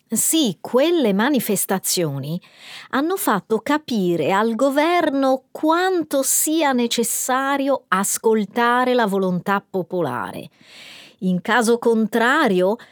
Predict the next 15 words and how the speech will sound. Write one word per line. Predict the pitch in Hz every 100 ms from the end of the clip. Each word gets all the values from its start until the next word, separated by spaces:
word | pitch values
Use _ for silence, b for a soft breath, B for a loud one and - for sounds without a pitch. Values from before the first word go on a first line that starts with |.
| B B
le | 240 277
conseguenze | 277 302 285 311 294 294 320 330 - 311 - -
possono | 349 370 - - 285 262
essere | 269 320 - 254 214
gravi. | 175 214 233 151 127 - _ _ _ _ _ _ _
E | 208 208
ora | 277 320 208 156 b b b _
con | - 196
le | 214
manifestazioni | 214 214 214 208 196 - 202 - 262 285 262
di | 196
piazza | 180 208 254 269 220
di | 190 180
questi | 180 175 - 190
giorni, | 165 220 311 330 320 330